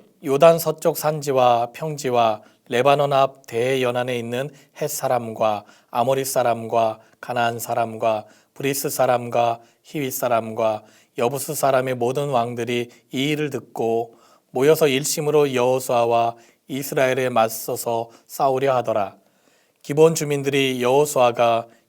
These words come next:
여리고와 아이에 행한 일을 듣고 꾀를 내어 사신의 모양을 꾸미되 헤어진 전대와 헤어지고 찢어져서 기운 가죽 포도주 부대를 나귀에 싣고 그 발에는 낡아서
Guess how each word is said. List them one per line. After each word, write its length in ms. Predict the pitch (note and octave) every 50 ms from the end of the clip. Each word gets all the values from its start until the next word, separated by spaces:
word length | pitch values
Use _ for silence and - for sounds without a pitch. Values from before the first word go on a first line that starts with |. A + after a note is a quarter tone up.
| -
여리고와 840 | - B2 A#2+ C#3 C#3 C3 C#3+ C3+ C3+ C3+ C3+ C3+ C3 C3 C3 C3 - -
아이에 400 | - B2 B2 C3 C3 C3 C#3 B2
행한 300 | B2+ C3+ C#3 C3 C3 B2+
일을 160 | B2 C3 C3+
듣고 560 | - B2 G#2+ - - - A2+ G#2+ G2+ - - _ _ _ _ _ _ _ _ _ _ _
꾀를 260 | - E3+ D#3+ F3 E3+ E3
내어 340 | D3+ C#3+ C#3 C#3 C3+ C#3
사신의 520 | C#3 - - C#3+ C#3+ - - D3 C#3+ C#3 C#3
모양을 600 | B2+ B2 B2 B2+ B2 B2 B2+ B2+ B2+ B2+ B2+ B2+
꾸미되 520 | - D3 C3+ B2 A2+ A#2 G#2+ G#2 G2+ - - _ _ _ _ _ _ _ _ _ -
헤어진 360 | - E3 D#3+ D#3+ D#3 D3+ C#3+
전대와 720 | C#3 C3+ A#2+ B2+ C3 C3+ C3 B2 A#2+ A#2+ A#2 A#2 A2 A2 A2 - _ _ _ _ _ _ _ _ _ _ -
헤어지고 500 | F3+ E3+ E3+ E3 D#3 D#3+ C#3+ C#3 C#3 C#3
찢어져서 840 | - F3 D#3 D#3+ D3 C#3 C#3+ C3 B2 - C3+ B2 A#2+ A#2+ A#2+ A#2
기운 320 | - - C#3 B2+ B2+ C3 B2+
가죽 480 | - - A2 A2 - C#3 D#3 F3 - -
포도주 580 | - D#3 D3+ D#3 D3+ C#3 C#3 C#3 C#3 D#3 F3 E3
부대를 320 | - - B2 A#2+ B2 B2+ B2
나귀에 360 | A#2 G#2+ G#2+ G#2+ B2 A#2+ A#2+
싣고 640 | - - C3 B2+ - - - A2+ G#2 G2 - - _ _ _ _ _ _ _ _
그 200 | - - D#3+ F3+
발에는 480 | F3 C#3+ B2 A#2+ C3+ C3+ C#3+ D3+ E3+ F3+
낡아서 840 | D#3 A#2+ A#2 A#2+ B2+ C3 C3 - - B2+ B2+ B2+ B2 B2+ C3+ C3+ -